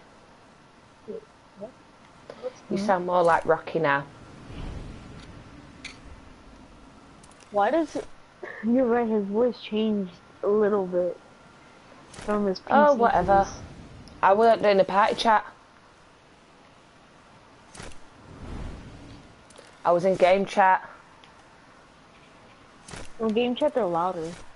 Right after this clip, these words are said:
Speaker 2: And not if you turn the voice down in the game settings. <laughs> That's what
Speaker 1: No,
Speaker 2: I had
Speaker 1: I
Speaker 2: to
Speaker 1: don't,
Speaker 2: do
Speaker 1: I
Speaker 2: 'cause
Speaker 1: don't do
Speaker 2: everyone
Speaker 1: that.
Speaker 2: were giving me an headache the other day when you were all arguing.
Speaker 1: Oh, that was, um, that wasn't me. That was, uh,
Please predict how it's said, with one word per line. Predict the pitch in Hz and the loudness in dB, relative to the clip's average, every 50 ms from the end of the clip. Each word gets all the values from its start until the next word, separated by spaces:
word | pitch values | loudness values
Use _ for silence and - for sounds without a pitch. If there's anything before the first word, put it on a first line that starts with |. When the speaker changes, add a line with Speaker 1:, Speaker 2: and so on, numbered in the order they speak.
| - - - - - - - - - - - - - - - - - - - - - - - - - - | -20 -20 -20 -20 -20 -20 -20 -20 -20 -20 -20 -20 -20 -20 -20 -20 -20 -20 -20 -20 -20 -20 -20 -14 -4 0
Speaker 2:
And | - 165 170 175 | 2 2 4 4
not | 180 185 - | 4 4 2
if | 156 | 2
you | 160 175 | 0 -2
turn | - - 175 165 165 | 2 2 2 4 2
the | 151 | 2
voice | 139 156 156 160 160 - | 2 4 4 2 2 2
down | - 156 147 151 156 160 151 - - | 2 2 4 4 2 0 -4 -6 -6
in | 156 147 147 147 | -4 -4 -2 0
the | 147 147 147 143 - - - | 0 0 0 -2 -4 -8 -2
game | - 151 151 151 151 | 2 4 4 4 2
settings. | 151 - 139 - 143 147 147 147 151 156 - - | 0 0 0 2 2 0 0 -2 -4 -8 -10 -12
<laughs> | |
That's | - 180 190 196 202 214 208 - - - 233 240 240 240 247 254 262 262 247 196 - - 190 | -10 -8 -6 -4 -2 -2 -2 -2 -4 -6 -6 -6 -6 -6 -6 -6 -6 -6 -8 -10 -4 0 2
what | - | 4
Speaker 1:
No, | - | 6
Speaker 2:
I | 165 | 6
had | 170 170 | 4 4
Speaker 1:
I | - | 2
Speaker 2:
to | |
Speaker 1:
don't, | 214 214 | 2 4
Speaker 2:
do | 180 165 | 4 4
Speaker 1:
I | 170 | 4
Speaker 2:
'cause | 175 185 | 2 2
Speaker 1:
don't | 185 | 4
do | 185 170 | 4 4
Speaker 2:
everyone | 160 175 175 170 | 6 4 4 4
Speaker 1:
that. | 170 165 | 4 2
Speaker 2:
were | 156 | 2
giving | - 170 160 160 160 | 2 2 2 4 4
me | 160 160 | 4 4
an | 160 156 | 4 4
headache | 156 156 156 180 170 165 165 156 - - - - - - - - - - - - - - | 4 4 4 4 6 6 6 4 2 0 -6 -12 -12 -16 -20 -20 -20 -20 -20 -20 -10 -2
the | - 156 | 2 2
other | 160 151 160 | 4 4 4
day | 156 170 160 160 165 | 4 6 6 6 6
when | 156 160 151 151 | 6 4 4 4
you | 151 156 | 4 6
were | 156 156 | 6 6
all | 165 165 165 165 | 6 6 6 6
arguing. | 165 170 170 170 165 - 165 156 156 156 156 156 - - - - - - - - - - - - - - - - - - - - - - - - - - - - - - | 6 4 4 2 2 2 4 4 4 4 2 -2 -8 -18 -20 -20 -20 -20 -20 -20 -20 -20 -20 -20 -20 -20 -20 -20 -20 -20 -20 -20 -20 -20 -20 -20 -20 -20 -20 -20 -16 -6
Speaker 1:
Oh, | - 196 208 208 202 185 180 - - - | -2 0 2 2 2 0 -2 -6 -6 -2
that | - 214 233 | 0 0 2
was, | 247 247 247 240 226 | 2 0 0 0 0
um, | 226 214 214 208 185 180 175 175 175 185 - - - - - - - - | 0 0 -2 -2 -4 -6 -10 -12 -14 -16 -18 -20 -20 -20 -20 -20 -12 -6
that | - 190 202 | -2 -2 -2
wasn't | 214 208 190 185 185 | -2 -2 -4 -6 -8
me. | 175 175 175 165 196 | -10 -12 -12 -10 -6
That | 190 185 | -4 -2
was, | 202 202 202 196 185 | -2 -2 -2 -4 -4
uh, | 180 170 165 160 151 151 151 - | -6 -8 -8 -10 -12 -14 -16 -16